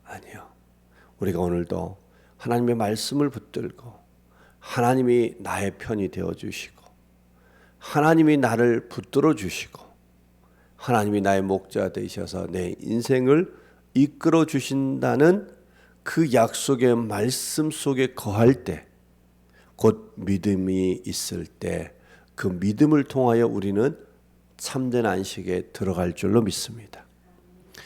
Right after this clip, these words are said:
여러분, 우리 모두가 하나님 앞에서 이와 같은 안식을 누리는 자가 되어졌으면 좋겠다 싶습니다. 하나님,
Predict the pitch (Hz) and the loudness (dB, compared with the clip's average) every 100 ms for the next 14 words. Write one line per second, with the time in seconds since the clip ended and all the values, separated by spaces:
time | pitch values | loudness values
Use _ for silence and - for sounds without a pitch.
0 | - - - 107 113 117 107 110 107 113 | -20 -16 -2 2 6 6 4 2 2 2
1 | 104 90 - 90 87 - - 113 117 127 | 2 0 -2 -10 -8 -10 -4 2 4 6
2 | 131 135 117 107 127 - 139 151 110 107 | 4 2 -2 -2 -6 -8 -4 -4 -4 -4
3 | 104 101 95 95 135 175 - _ - 101 | -4 -6 -4 -2 -2 -4 -18 _ -12 -4
4 | 92 92 90 - 98 90 - - - - | -4 -2 -6 -8 -10 -10 -10 -18 -18 -20
5 | _ - 87 85 82 87 - - 98 87 | _ -12 -10 -10 -16 -16 -18 -14 -14 -14
6 | 82 - - _ _ _ _ - 92 90 | -18 -20 -20 _ _ _ _ -10 -4 -2
7 | 92 95 | 0 -2